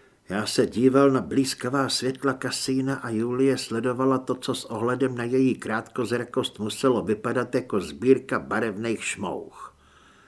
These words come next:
Bez ohledu na to, jak zvláštní životy jsme měli, dokud budeme spolu, bude všechno v pořádku. Jsou čtyři ráno, jdu zpátky do postele,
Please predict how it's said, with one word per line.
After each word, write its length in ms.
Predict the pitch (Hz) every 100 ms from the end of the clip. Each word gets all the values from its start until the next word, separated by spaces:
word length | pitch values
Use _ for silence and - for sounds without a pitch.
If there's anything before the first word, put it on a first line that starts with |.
| _ _ _ _ _ 120
Bez 180 | 135
ohledu 480 | - 180 190 196 190
na 120 | 165
to, 140 | 180 196
jak 220 | 190 -
zvláštní 640 | - 120 180 - - 175 117
životy 440 | 120 180 180 185
jsme 320 | 180 165 170
měli, 400 | 101 127 170 175 175 _ _ _ -
dokud 280 | 107 139
budeme 420 | 98 - 160 156 117
spolu, 520 | - 143 135 107 110 _ _ _ _ _ _ _
bude 280 | - 131 160
všechno 580 | - - 135 - - 143
v 160 | -
pořádku. 840 | - 120 - - - - - - - _ _ _ _ _ _ _ _ _ _ _ _
Jsou 220 | - 226
čtyři 420 | 208 - 233 202
ráno, 520 | 185 190 190 151 143 - _ _ _ _ -
jdu 80 | 160
zpátky 460 | - 196 202 165
do 100 | 175
postele, 640 | 185 185 - - 101 87